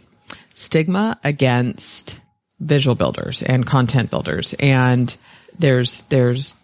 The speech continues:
this, oh gosh, it's, you know, and I've not taken a poll, you guys. I've not talked to, <laughs> like, X amount of people to have this opinion. It's just in,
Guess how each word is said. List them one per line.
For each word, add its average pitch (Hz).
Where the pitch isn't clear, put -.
this, 127
oh 135
gosh, 123
it's, -
you 147
know, 117
and 208
I've 208
not 190
taken 117
a 107
poll, 95
you -
guys. 117
I've 135
not 113
talked 110
to, -
<laughs> -
like, 127
X -
amount 127
of 110
people 127
to -
have 143
this 139
opinion. 123
It's 151
just 147
in, 123